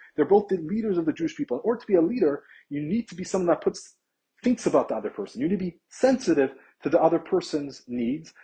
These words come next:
and what's going on with the other person. But we find by Reuven that he was the exact opposite. He wasn't sensitive. He was impetuous. Uh, he, he was quick.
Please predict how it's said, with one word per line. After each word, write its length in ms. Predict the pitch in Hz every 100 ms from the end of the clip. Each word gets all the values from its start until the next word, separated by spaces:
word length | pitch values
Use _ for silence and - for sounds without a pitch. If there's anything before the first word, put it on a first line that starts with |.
| -
and 120 | 139
what's 180 | 156 156
going 220 | 175 175
on 60 | 175
with 100 | 165
the 80 | 165
other 120 | 180
person. 360 | 185 214 - - _ - _
But 100 | 151
we 60 | 147
find 260 | 165 196 190
by 100 | 175
Reuven 360 | 196 226 190
that 100 | 160
he 60 | 170
was 100 | 151
the 60 | 151
exact 340 | 151 175 180
opposite. 400 | 214 233 139 - _ _ _
He 60 | 143
wasn't 260 | 226 214 147
sensitive. 540 | 120 107 - 110 180 - _ _ _
He 80 | 156
was 160 | 131
impetuous. 720 | 131 - 135 - 120 151 - - _ _ _ _ 120
Uh, 320 | 117 113 117 -
he, 120 | - 127 123
he 60 |
was 180 | 120 -
quick. 300 | - 208